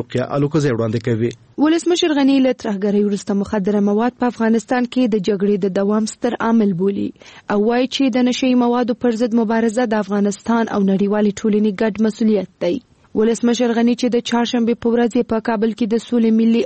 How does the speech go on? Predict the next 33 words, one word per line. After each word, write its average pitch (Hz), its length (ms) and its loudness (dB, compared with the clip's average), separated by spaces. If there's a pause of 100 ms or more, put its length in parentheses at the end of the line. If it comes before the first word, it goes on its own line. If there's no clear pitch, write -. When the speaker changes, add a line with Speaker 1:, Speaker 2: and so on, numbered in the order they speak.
Speaker 2:
او 226 140 0
مشورتي 226 500 -2
کنفرانس 226 520 0
ته 233 100 -2
خبرې 233 380 0
کولې، 233 360 0
وویل 247 400 0 (460)
د 269 220 2
سیمې 339 280 2
په 277 140 2
هیوادونو 233 480 2 (140)
او - 20 2 (100)
اروپایي 208 400 0
بازارونو 208 540 0
کې 240 180 0
د 220 140 2
مخدره 202 500 0
موادو 202 420 0
لوړه 202 320 0
تقاضا 214 400 -2
په 240 180 -2
افغانستان 226 600 0
کې 254 220 0
د 220 100 2
مخدره 202 460 0
موادو 196 400 0
د 196 160 -4
کښت 277 320 -2
او 240 40 2 (140)
تولید 233 340 0
د 214 160 -2
دوام 233 360 2
لامل 208 360 0